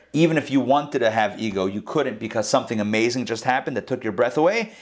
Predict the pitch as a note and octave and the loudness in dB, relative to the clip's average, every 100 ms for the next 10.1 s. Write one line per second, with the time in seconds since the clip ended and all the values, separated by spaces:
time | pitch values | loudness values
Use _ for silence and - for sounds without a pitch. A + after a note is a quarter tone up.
0 | - A2+ B2+ C#3 C3 B2 - B2 C3 C3 | -4 -2 2 4 4 2 0 2 2 -2
1 | - C#3+ B2+ B2 A2+ A2 - - B2+ C#3 | -4 0 2 0 -2 -6 -10 -4 2 4
2 | D#3+ C#3 B2 A2 G2+ G#2 G#2+ E2+ G#1 - | 2 0 0 2 2 2 -2 -4 -14 -16
3 | _ _ _ _ G#2+ A#2+ B2 F3+ F#3+ _ | _ _ _ _ 2 2 2 -4 -6 _
4 | - - - D3+ C3 C#3 C3+ C#3+ C#3 C3 | -20 -18 -2 0 2 0 -4 -2 0 0
5 | C#3 D3+ E3+ - A3 A3 A3+ A#3 B3+ C4+ | -2 0 0 0 0 0 0 0 0 0
6 | B3+ D3 C3 - - _ - D3 G#3+ A#3 | -2 -2 -6 -8 -10 _ 0 4 4 4
7 | F#3+ D#3 - G3 F3+ C4+ C4 - - _ | -4 -4 0 2 2 2 0 -4 -12 _
8 | _ B2 B2 E3+ G3 F#3+ C3+ G2 D#2+ - | _ -10 -2 2 2 0 -4 -6 -8 -10
9 | _ - A#2 - F3+ - F#3+ E3 G#2 D#2 | _ -6 -4 -2 -2 -4 -8 -8 -8 -8